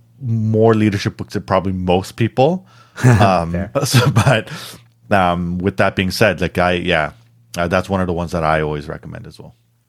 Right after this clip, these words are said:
Speaker 2: Cool. So, yeah, I think f-, final takeaway for me is, like, yeah, if you're going in an interview,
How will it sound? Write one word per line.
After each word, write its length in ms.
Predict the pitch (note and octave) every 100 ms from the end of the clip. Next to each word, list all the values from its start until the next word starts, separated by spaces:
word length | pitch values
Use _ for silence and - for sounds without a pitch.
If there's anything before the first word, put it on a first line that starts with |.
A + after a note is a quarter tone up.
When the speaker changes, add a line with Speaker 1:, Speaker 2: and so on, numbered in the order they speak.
| _ _ _ _ _ _ _ _ _ _ _
Speaker 2:
Cool. 280 | - G2 F2+
So, 320 | - C#3 A#2+ C3
yeah, 300 | B2+ F#2 - B2
I 100 | B2
think 280 | B2 A#2 - _
f-, 200 | - _ _ _ _
final 280 | - C3+ B2+
takeaway 360 | B2+ B2 A2+
for 120 | -
me 200 | G#2+ A2
is, 180 | G#2 G2+
like, 240 | G#2 G2 -
yeah, 240 | A2+ F2+
if 140 | F#2 -
you're 120 | D3
going 200 | E3 E3
in 120 | D#3
an 120 | C3+
interview, 680 | C3 B2 B2 G#2+ A2+ G#2+ G#2+